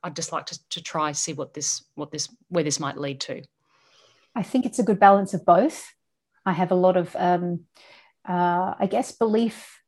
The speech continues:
Speaker 2: like the oleander, watching it and thinking, "Okay, something can happen here." But also, I mean, Elaine and I have known each other for a couple of years now, and we've looked at her research into,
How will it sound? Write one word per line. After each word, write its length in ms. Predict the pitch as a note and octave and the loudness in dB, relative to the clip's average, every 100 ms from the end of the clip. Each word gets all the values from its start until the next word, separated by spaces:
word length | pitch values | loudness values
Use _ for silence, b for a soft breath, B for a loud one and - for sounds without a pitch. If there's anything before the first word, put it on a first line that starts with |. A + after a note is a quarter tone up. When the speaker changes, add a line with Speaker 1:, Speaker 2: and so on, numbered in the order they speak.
| - | -6
Speaker 2:
like 300 | G3+ G#3 - | 4 4 4
the 120 | G3+ | 4
oleander, 600 | F#3 F#3 F#3 F3+ F3 E3 | 6 8 8 6 4 2
watching 400 | E3+ G3+ - F#3+ | 4 2 2 0
it 160 | E3 F3 | 2 -2
and 120 | E3 | 0
thinking, 360 | F#3 F3+ F3 E3+ | 0 2 2 2
"Okay, 220 | F3 F3 | 2 0
something 320 | - F3+ F3+ | 0 -2 -2
can 140 | E3 E3+ | -2 -2
happen 340 | F#3 G3 G3+ | -2 2 2
here." 280 | F3 E3+ E3 b b b - | 2 0 -2 b b b -2
But 100 | G3+ | 2
also, 720 | G#3 G#3+ - G3 F#3 F3+ F3 - | 4 2 4 6 6 6 2 -2
I 80 | E3+ | 0
mean, 420 | F3 E3+ E3+ F3 - _ _ - F3+ | 4 4 2 -2 -8 _ _ -12 -4
Elaine 360 | F#3 F#3 F#3+ G3+ | 4 8 8 8
and 100 | F#3 | 2
I 140 | E3+ | 2
have 120 | E3+ F3 | 0 0
known 200 | F3 F3 | 0 0
each 120 | F3 | -2
other 160 | E3+ | -4
for 120 | E3+ E3+ | -4 -6
a 40 | |
couple 300 | - E3+ F3 | -6 -2 0
of 60 | F3 | 2
years 200 | E3+ E3+ | 0 -2
now, 280 | E3+ E3+ G#3 | -6 -2 0
and 100 | F3+ | 0
we've 140 | F3 | 0
looked 220 | F3+ F3+ | 0 -2
at 120 | E3+ F3 | -4 0
her 360 | F#3 F3+ F3 | 2 4 2
research 540 | F3 F3 F3 E3+ - - | 2 2 4 -2 -2 -6
into, 360 | E3 - E3 | -8 -6 -6